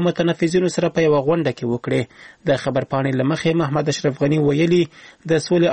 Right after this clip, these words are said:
ادرس د افغانستان اسلامي جمهوریت دی او له طالبانو سره د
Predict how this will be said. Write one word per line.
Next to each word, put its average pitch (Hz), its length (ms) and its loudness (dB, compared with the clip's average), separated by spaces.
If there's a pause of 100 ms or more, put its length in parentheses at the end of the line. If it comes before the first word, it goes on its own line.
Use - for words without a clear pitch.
ادرس 160 360 -2
د 139 140 0
افغانستان 139 580 -2
اسلامي 143 400 -2
جمهوریت 143 640 0
دی 120 100 2 (140)
او 120 80 0
له 123 220 -4
طالبانو 151 480 0
سره 156 120 0
د 147 80 -2